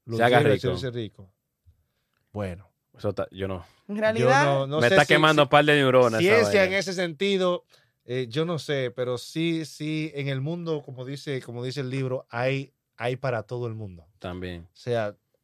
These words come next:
Speaker 1: las riquezas son abundantes, hay para
Speaker 2: Ujú.
Speaker 1: todo el mundo. Y yo creo que existe una manera de uno, por lo menos, sentirse realizado y sentirse rico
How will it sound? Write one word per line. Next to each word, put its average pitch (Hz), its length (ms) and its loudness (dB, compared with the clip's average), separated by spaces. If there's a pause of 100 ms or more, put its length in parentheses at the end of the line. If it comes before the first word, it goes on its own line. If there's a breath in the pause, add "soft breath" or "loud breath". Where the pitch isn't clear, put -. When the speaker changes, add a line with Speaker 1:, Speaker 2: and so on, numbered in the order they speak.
Speaker 1:
las 127 180 -4
riquezas 135 640 -4
son 131 160 -6
abundantes, 120 560 -6
hay 104 80 -6
para 110 180 -4
Speaker 2:
Ujú. 104 80 -6
Speaker 1:
todo 107 100 -6
el 107 60 -8
mundo. 110 360 -10
Y 98 340 -14
yo 113 200 -12
creo 143 340 -4
que 131 440 -8 (480)
existe 139 480 -8
una 147 180 -4
manera 139 460 -2
de 120 100 -2
uno, 131 400 -6
por 120 160 -10
lo 120 120 -4
menos, 127 400 -6 (320)
sentirse 131 560 -6
realizado 127 520 -4
y 120 40 -4
sentirse 139 720 -6 (460)
rico 135 640 0